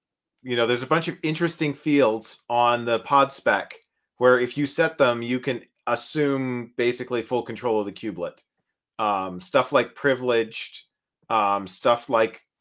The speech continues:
these host pid, host network, and so forth.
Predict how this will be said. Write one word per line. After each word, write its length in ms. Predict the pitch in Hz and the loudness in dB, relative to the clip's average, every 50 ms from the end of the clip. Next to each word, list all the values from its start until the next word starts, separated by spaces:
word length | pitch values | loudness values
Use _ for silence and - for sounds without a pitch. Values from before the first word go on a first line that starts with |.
| _ _ _ _ _ _ | _ _ _ _ _ _
these 480 | 104 117 113 113 110 107 - - - _ _ _ _ _ _ _ | -8 -6 -6 -4 -6 -6 -8 -12 -14 _ _ _ _ _ _ _
host 420 | - - 131 135 131 - - - | 0 0 0 0 0 -6 -16 -10
pid, 480 | - 143 131 127 123 120 117 127 127 - _ _ _ _ _ _ _ _ _ _ _ | -4 0 0 2 0 0 -2 -8 -12 -12 _ _ _ _ _ _ _ _ _ _ _
host 340 | - 139 139 131 - - 120 | 2 2 2 2 0 -4 0
network, 540 | 123 120 113 - 127 117 113 110 110 - - | 0 0 2 2 0 0 0 0 -2 -6 -10
and 160 | 101 110 107 | -10 -8 -6
so 200 | 107 - 120 113 | -2 -2 0 0
forth. 360 | 110 - 120 107 104 101 - | 0 0 0 2 2 0 -2